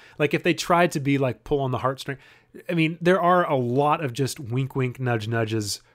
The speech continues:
towards the camera in this film. I mean, and, and I think, you know, that's fine. I mean, it, it knows what it's doing.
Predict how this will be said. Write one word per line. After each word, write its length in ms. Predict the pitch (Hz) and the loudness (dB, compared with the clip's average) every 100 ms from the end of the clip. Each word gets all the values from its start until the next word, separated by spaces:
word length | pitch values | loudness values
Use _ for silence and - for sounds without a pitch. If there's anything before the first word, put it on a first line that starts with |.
| _ | _
towards 360 | - 127 113 104 | -4 -2 -2 -4
the 60 | 104 | -8
camera 480 | 113 101 95 87 - | -6 -6 -8 -10 -10
in 120 | 131 107 | -8 -6
this 160 | 95 | -8
film. 380 | - 98 90 98 | -10 -12 -12 -10
I 60 | 151 | -2
mean, 220 | 123 131 | -2 -2
and, 140 | 135 131 | -6 -6
and 120 | 147 139 | -2 -2
I 60 | |
think, 400 | 131 165 151 - _ | 0 -2 -4 -12 _
you 120 | 208 175 | -4 -2
know, 200 | 131 165 - _ _ | -2 -4 -12 _ _
that's 180 | - 180 | -2 0
fine. 320 | - 233 127 | 0 0 -2
I 60 | 101 | -4
mean, 140 | 131 143 | 0 0
it, 100 | 156 | 0
it 100 | 160 | 0
knows 200 | 156 170 | 0 0
what 100 | 185 | -2
it's 100 | 170 | -2
doing. 300 | 165 208 | -4 -4